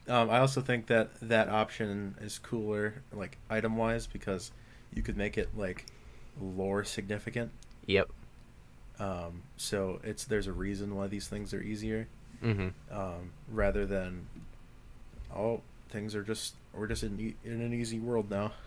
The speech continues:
Speaker 2: Yeah, exactly.
Speaker 1: But I, I think some people might need, I, I think some games should have, um,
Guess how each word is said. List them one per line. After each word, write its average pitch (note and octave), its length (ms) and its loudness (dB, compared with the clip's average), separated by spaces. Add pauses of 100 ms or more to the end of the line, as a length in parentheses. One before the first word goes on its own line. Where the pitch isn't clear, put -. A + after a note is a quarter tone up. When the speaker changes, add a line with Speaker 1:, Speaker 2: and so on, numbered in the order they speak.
(300)
Speaker 2:
Yeah, G#2+ 340 12 (300)
exactly. F2+ 540 4 (1040)
Speaker 1:
But F2+ 240 -4 (1080)
I, A#2+ 300 2
I C#3 40 6
think C#3 220 0
some G2+ 260 0
people - 400 -6
might F#2 380 -4
need, F#2+ 300 -6 (800)
I, B2+ 260 2
I C3 120 4
think C#3 180 4
some B2+ 300 6
games A#2+ 640 4 (760)
should A2 420 4
have, G2 480 4 (1080)
um, F2+ 460 -4